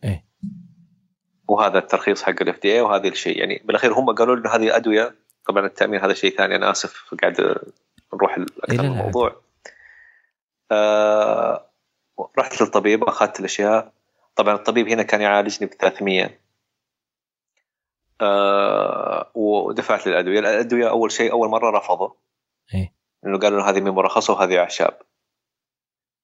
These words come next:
Speaker 2: طبعا ما هي أعشاب، ما هي يعني بدائل صحية، كلها أدوية.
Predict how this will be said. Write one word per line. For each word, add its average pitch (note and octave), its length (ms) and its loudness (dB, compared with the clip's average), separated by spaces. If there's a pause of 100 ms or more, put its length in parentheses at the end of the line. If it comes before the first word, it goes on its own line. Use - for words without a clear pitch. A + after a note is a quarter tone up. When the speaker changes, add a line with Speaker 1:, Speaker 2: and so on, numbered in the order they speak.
(300)
Speaker 2:
طبعا G2 200 2
ما A2+ 180 0
هي G#2+ 160 2
أعشاب، F2 380 0 (140)
ما G2 60 -6
هي F#2 100 -2
يعني E2+ 180 0
بدائل F2 420 2
صحية، - 480 -4
كلها F#2 300 0
أدوية. - 420 0